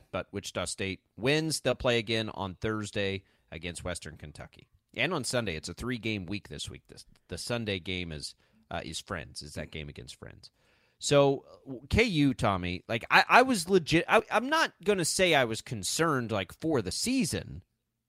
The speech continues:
because I'm not. I love this roster.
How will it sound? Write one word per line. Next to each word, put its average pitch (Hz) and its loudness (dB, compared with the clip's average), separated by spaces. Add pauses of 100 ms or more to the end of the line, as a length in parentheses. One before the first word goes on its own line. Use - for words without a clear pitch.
(200)
because 127 -2
I'm 113 -2
not. - 0 (760)
I 196 6
love 139 4
this 113 -4
roster. 92 -6